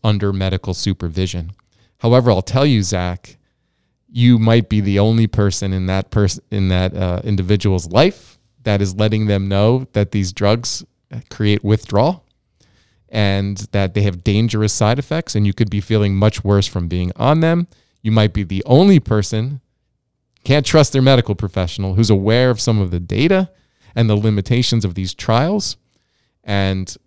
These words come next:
how I think when, if we're talking ten years from now, and anyone's listening to this podcast, you realize we were right. These, a lot of these drugs will be pulled from the market in a, in a society that actually cares about well, the well-being.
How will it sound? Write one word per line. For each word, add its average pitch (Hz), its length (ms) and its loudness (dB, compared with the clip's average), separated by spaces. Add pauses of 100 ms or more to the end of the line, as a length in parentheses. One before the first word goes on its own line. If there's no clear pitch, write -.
(320)
how 104 400 0
I 101 140 0
think 113 280 -6
when, 107 200 0
if 101 140 -4
we're 110 100 -2
talking 110 400 0
ten 123 300 2
years 117 320 2
from 143 240 -4
now, 165 400 -2 (420)
and 104 100 0
anyone's 110 340 4
listening 113 320 2
to 120 120 2
this 107 160 -2
podcast, 123 640 -2
you 107 80 -6
realize 110 300 2
we 101 100 -2
were 95 160 0
right. 110 380 0
These, 101 200 -2 (120)
a - 20 -4
lot 104 160 2
of 107 80 0
these 101 100 -2
drugs 107 300 -2
will 101 80 -6
be 95 100 -2
pulled 104 360 -2
from 101 180 -4
the 92 80 -2
market 104 560 -2
in 104 180 -2
a, 90 360 -2 (100)
in 101 140 -2
a 95 60 -2
society 101 520 0
that 95 140 0
actually 95 400 -4
cares 123 580 -2 (540)
about 104 340 2
well, 104 320 2 (100)
the 98 120 -4
well-being. 104 580 -2